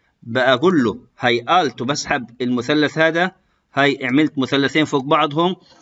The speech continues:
طيب، نجمع المثلثين حتى نحط البوردر عبارة أقول عن خمسة. إيش في شغلة تانية ممكن نضيفها؟ بكفي هيك، بنرجع هذا وبنعملهم تجميع أو جروبينج. بنعمل، نسحب الآيكون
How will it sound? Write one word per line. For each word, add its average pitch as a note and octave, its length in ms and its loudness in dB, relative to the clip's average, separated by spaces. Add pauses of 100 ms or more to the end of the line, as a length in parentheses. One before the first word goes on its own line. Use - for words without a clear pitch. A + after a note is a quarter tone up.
(280)
طيب، B2 300 0
نجمع E3+ 340 0
المثلثين D#3+ 640 0
حتى E3 460 0 (140)
نحط C3+ 360 -6
البوردر B2 520 0 (280)
عبارة C3 340 2
أقول B2+ 220 -2
عن A2+ 140 -2
خمسة. D#3+ 460 0 (300)
إيش E3+ 160 0
في F3 100 -8
شغلة D#3 260 -2
تانية D#3+ 220 2
ممكن D#3 200 0
نضيفها؟ D#3+ 460 0
بكفي F#3 360 -2
هيك، F#3 340 0
بنرجع C#3+ 460 -2
هذا D#3 400 0 (1200)
وبنعملهم D3+ 760 2 (600)
تجميع D3 600 4 (240)
أو C#3+ 160 2
جروبينج. D3+ 580 0 (220)
بنعمل، F3 500 0
نسحب E3+ 380 0
الآيكون F3+ 560 -2